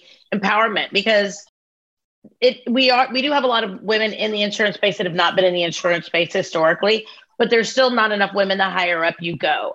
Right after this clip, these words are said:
And we need to still propel, help, and encourage. And we do that by sharing who we are and the journey that we've been through.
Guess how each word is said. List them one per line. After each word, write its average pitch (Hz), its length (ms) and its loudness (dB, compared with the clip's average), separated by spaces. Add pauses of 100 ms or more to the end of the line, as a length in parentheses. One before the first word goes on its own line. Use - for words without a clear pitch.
And 190 320 2
we 202 180 0
need 208 340 0
to 226 120 -2
still 202 300 0
propel, 185 720 2 (400)
help, 220 440 0
and 196 80 -6
encourage. 190 760 0 (200)
And 214 80 -2
we 226 160 0
do 277 200 2
that 175 340 0 (420)
by 208 200 0
sharing 226 500 0
who 214 160 -2
we 196 180 -4
are 190 280 4
and 170 220 -4
the 175 60 -6
journey 175 300 0
that 165 140 0
we've 160 180 -4
been 202 160 0
through. - 160 -12